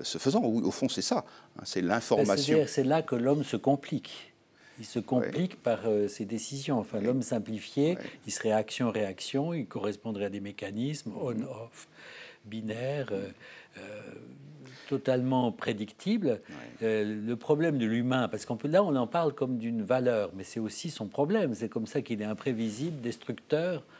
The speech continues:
Speaker 2: hein, c'est, c'est, au fond, quand on parle, comme on vient de le faire dans ce moment de,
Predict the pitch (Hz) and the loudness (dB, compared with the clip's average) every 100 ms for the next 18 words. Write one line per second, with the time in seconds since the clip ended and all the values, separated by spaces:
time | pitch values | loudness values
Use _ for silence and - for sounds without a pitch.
0 | - _ 139 156 - 113 - - - - | -20 _ -12 -10 -8 -8 -8 -20 -20 -20
1 | - 147 151 151 151 190 165 - 156 - | -2 0 2 0 0 2 4 4 4 6
2 | 139 123 - _ - 143 127 113 - 120 | 4 2 -2 _ 0 2 4 2 -2 0
3 | 113 101 117 120 104 104 98 95 - 127 | 0 0 0 0 0 -2 -2 -4 -2 -2
4 | 110 98 98 95 - - 92 98 101 104 | 0 -2 -6 -6 -8 -8 -6 -6 -6 -8
5 | 87 92 | -8 -12